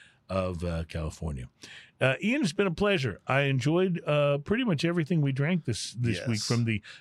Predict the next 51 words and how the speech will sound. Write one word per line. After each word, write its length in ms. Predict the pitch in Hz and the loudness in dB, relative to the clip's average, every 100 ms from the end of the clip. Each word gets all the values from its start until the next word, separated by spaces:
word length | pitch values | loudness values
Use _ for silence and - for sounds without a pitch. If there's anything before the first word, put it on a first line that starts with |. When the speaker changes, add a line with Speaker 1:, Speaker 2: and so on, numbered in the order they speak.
| _ | _
Speaker 1:
non-alcoholic 800 | 135 151 170 170 160 143 170 139 | 0 2 2 0 0 2 2 2
beer 240 | 143 151 | 0 0
all 140 | 139 151 | 0 0
the 80 | 143 | 0
way 160 | 143 | 0
through 240 | 131 147 143 | 0 0 0
to 80 | |
the 80 | 117 | 0
whiskey, 480 | 120 139 - 151 147 - - - | 0 -2 -2 -2 -2 -6 -20 -4
and 200 | - 113 | 0 2
now 240 | 113 120 120 | 4 2 2
the, 340 | 113 110 107 | 2 0 0
uh, 80 | 101 | 0
Speaker 2:
I 40 | |
Speaker 1:
Sam 160 | 160 170 | 0 2
Speaker 2:
enjoyed 180 | 107 160 | 2 0
Speaker 1:
Smith. 380 | 190 95 - - | 0 -4 -6 -6
Speaker 2:
most 340 | 226 196 135 | 0 0 0
of 80 | 92 | -2
what 140 | 90 85 | -4 -4
we 100 | 87 | -6
drank. 380 | 82 82 - - | -6 -10 -20 -4
Speaker 1:
Yeah, 320 | 147 143 127 139 | -2 0 0 0
uh, 60 | |
yeah. 220 | 147 131 | 2 2
So 160 | 110 147 | 2 2
what 160 | 143 190 | 4 4
did 120 | 180 | 4
you 80 | 185 | 2
not 200 | 143 107 | 2 0
like? 220 | 92 104 | -4 -2
You 80 | 139 | 0
didn't 160 | 160 | 4
Speaker 2:
Th-, 100 | 147 | 4
Speaker 1:
like 80 | 294 | 4
the 120 | - 127 | 4 2
Speaker 2:
th-, 100 | 202 | 4
this 160 | 120 | 4
Speaker 1:
I 40 | 220 | 4
P 20 | |
A? 20 | |
Speaker 2:
I 40 | 147 | 4
P 180 | 139 | 2
A 40 | 120 | 2
is 100 | 107 | 2
a 60 | 113 | 0
little 160 | 104 | -2
too 240 | - 104 87 | -2 -4 -2
pinecone-y 600 | 98 90 82 92 85 85 | -6 -6 -4 -4 -4 -6
for 180 | - 82 | -8 -8
me. 240 | 85 85 | -8 -8